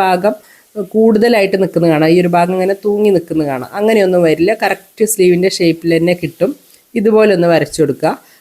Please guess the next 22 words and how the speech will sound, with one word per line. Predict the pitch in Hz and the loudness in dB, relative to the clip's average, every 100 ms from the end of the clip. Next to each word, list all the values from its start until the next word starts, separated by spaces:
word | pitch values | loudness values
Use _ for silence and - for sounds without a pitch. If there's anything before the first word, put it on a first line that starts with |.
| _ | _
അതുപോലെ | 269 262 277 269 | 0 2 2 2
നമ്മൾ | 285 285 | 2 2
ഫ്രണ്ടിലേക്ക് | 277 247 262 262 262 285 | 2 2 4 2 0 0
കുഴിച്ചു | 262 226 - 233 | 2 2 2 0
വെട്ടാറുണ്ട്, | 185 170 147 135 110 117 - | 0 0 0 0 -4 -8 -6
ചുരിദാറിനൊക്കെ | 196 180 180 202 202 247 | -2 2 2 0 -2 -2
ഫ്രണ്ടിലേക്ക് | 233 196 190 202 233 220 | -2 0 0 2 2 2
കുഴിച്ചു | 190 190 208 | 2 2 0
വെട്ടുമ്പോൾ | 180 165 185 320 - - _ - | 0 0 0 -2 -10 -20 _ -2
ഈ | 311 | -2
സ്കെയിലൊന്ന് | - 240 233 226 208 | 2 2 4 2 2
ഇതുപോലെ | 190 185 196 320 - | 2 2 2 0 0
തിരിച്ച് | 226 208 - 240 | 0 0 2 2
വെച്ചിട്ട്, | 170 131 - 190 330 _ _ _ _ _ _ _ _ 180 | 2 -2 -2 -2 -2 _ _ _ _ _ _ _ _ -2
നമ്മൾ | 196 202 | 0 2
നേരത്തെ | 196 208 247 | 0 0 2
എങ്ങനെ | 247 226 | 2 0
വെച്ചോ | 220 233 | 0 2
അതിനുപോലെ | 226 220 233 262 262 | 2 2 4 2 0
തിരിച്ച് | 208 - 220 | -2 0 0
വെച്ചിട്ട് | 175 165 233 277 | 0 -2 -2 -2
ഇതുപോലെ | 208 208 | 0 2